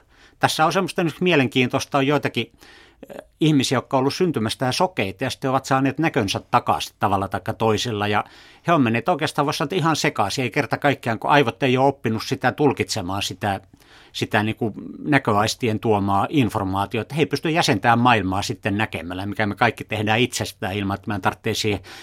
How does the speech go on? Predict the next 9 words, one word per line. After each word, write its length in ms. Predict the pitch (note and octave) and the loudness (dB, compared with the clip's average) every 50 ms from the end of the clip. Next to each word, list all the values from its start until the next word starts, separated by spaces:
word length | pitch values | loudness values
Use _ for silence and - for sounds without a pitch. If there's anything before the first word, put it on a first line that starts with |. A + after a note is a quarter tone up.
| - - | -10 -2
oikeastaan 460 | - B2 G2+ - A2 - - B2 A#2 | -2 0 0 0 -2 0 0 0 0
mitään 260 | B2+ C3+ - C#3+ C3 D3+ | 0 2 4 4 6 6
aivojakaan 560 | D#3 C3 F#2+ G2 G2 F#2+ F#2 - F2+ F#2 F2 | 6 4 4 0 -2 -4 -4 -4 -8 -8 -6
käyttää. 500 | - G#2+ G2 F2+ - _ _ - - - - _ _ _ _ _ _ _ _ _ _ _ _ | -8 -8 -10 -10 -14 _ _ -16 -16 -16 -16 _ _ _ _ _ _ _ _ _ _ _ _
Tää 120 | D3+ C#3+ | 0 2
on 60 | D3+ | 4
aika 180 | F3+ F#3+ - D3 | 4 2 0 0
kummallinen 520 | - F#3 E3+ D3 A#2 G#2+ G#2 G2+ G#2 A2 | 2 4 6 6 6 4 4 2 0 0
tää, 240 | - - A2+ G#2+ G2 | 2 4 4 4 4